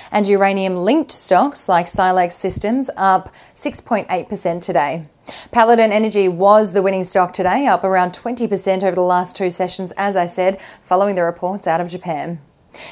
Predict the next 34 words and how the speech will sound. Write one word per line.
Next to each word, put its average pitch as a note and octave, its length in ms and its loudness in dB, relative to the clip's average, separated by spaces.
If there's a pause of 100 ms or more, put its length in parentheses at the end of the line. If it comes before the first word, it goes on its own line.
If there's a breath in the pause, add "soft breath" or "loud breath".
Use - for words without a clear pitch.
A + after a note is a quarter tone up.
Insignia A3+ 460 2
Financial, G3+ 720 2
formerly A3+ 500 2
I F#3+ 220 0
W F#3 340 4
F E3+ 200 0
Holdings, G#3+ 520 -2
also A3 320 2
soared G#3 300 4
over G3 200 4
eleven G#3 380 4
percent F#3+ 340 -2
today F#3 360 0 (240 loud breath)
on G3+ 80 -2
the F#3+ 60 0
back F3+ 200 2
of F3 160 0
F G3+ 220 -2
Y F#3+ 180 0
twenty-two A#3 580 -2
results F#3+ 460 0
being F3 240 0
released, F3+ 560 0
including F3 400 -6
the F3 80 -4
company G#3+ 500 -6
swinging A3+ 480 -2
to G3 120 0
a F3 60 2
profit F#3+ 460 -2 (280 loud breath)
in F#3 160 -2
the A#3 80 -2
financial F3 520 -4
year. D#3+ 460 -4